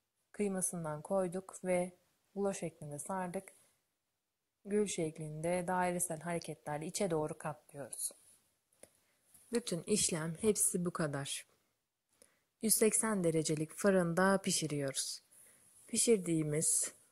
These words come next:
sıcak olan mantılarımıza sarımsaklı yoğurt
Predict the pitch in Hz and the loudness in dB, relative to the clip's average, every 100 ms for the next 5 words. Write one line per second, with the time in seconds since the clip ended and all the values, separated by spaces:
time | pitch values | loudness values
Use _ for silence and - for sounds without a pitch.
0 | _ - - - - _ _ - 208 185 | _ -20 -20 -20 -20 _ _ -4 -2 2
1 | 180 180 - 165 156 156 175 190 - 185 | 2 0 0 0 2 0 -2 -6 -4 0
2 | 190 190 160 151 151 147 160 170 - 185 | 0 0 0 0 0 -2 0 2 2 2
3 | 185 190 175 165 160 165 170 170 - | 2 2 0 0 4 6 6 4 -4